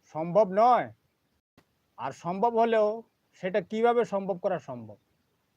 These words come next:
সারা দেশে আজ এই নিউজটা একেবারে হট টক হয়ে গেছে। এখন আওয়ামী লীগ কি আজও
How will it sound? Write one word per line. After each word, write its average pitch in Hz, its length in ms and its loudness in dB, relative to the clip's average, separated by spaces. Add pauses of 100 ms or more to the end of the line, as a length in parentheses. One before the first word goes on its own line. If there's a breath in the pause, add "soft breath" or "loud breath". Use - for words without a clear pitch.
(1900)
সারা 170 200 2 (100)
দেশে 196 180 0 (160)
আজ 196 100 0 (760)
এই 165 220 -2
নিউজটা 196 380 0 (1300)
একেবারে 170 500 -2 (2000)
হট 196 180 4 (120)
টক 208 240 6
হয়ে 151 180 -2
গেছে। - 240 -12 (1900)
এখন 196 380 4 (1120)
আওয়ামী 165 300 -2
লীগ 226 180 0
কি 233 80 2 (180)
আজও 214 240 0